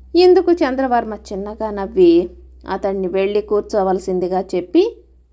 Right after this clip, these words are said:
మిగిలిన వారిని పిలిచాడు. ఆ వచ్చిన నరేంద్రుడు, మోహనుడు కూడా ఇంచుమించు జయంతుడిలాగే ప్రవర్తించి కొద్దిపాటి మాటల తేడాలతో అతడి జవాబులే చెప్పారు.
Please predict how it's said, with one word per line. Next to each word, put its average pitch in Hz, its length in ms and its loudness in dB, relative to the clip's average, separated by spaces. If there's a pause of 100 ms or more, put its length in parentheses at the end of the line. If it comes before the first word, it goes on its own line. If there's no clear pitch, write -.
(240)
మిగిలిన 262 440 0
వారిని 185 400 -6
పిలిచాడు. 190 560 -4 (580)
ఆ 311 160 6
వచ్చిన 320 500 2
నరేంద్రుడు, 190 800 -2
మోహనుడు 208 680 -4
కూడా 262 500 0 (480)
ఇంచుమించు 262 720 0
జయంతుడిలాగే 214 920 -2
ప్రవర్తించి 196 840 -4 (500)
కొద్దిపాటి 285 640 2
మాటల 233 480 -4
తేడాలతో 190 800 -4 (380)
అతడి 277 360 -2
జవాబులే 240 680 -2
చెప్పారు. 190 440 0